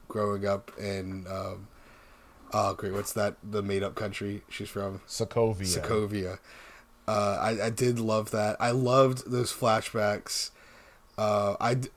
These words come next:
Speaker 1: okay, I don't know if we're at the point,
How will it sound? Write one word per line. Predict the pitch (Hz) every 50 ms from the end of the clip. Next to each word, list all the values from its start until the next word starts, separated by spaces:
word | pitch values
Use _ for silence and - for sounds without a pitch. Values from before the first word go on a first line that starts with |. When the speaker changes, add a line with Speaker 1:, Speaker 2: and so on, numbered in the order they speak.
| - - - -
Speaker 1:
okay, | 151 151 131 156 117 98 - - - - - - - - - - - - - - - - -
I | 135 147
don't | 156 160
know | 165 160
if | 156 -
we're | 156 151
at | 147 147 -
the | 135
point, | 123 139 143 139 -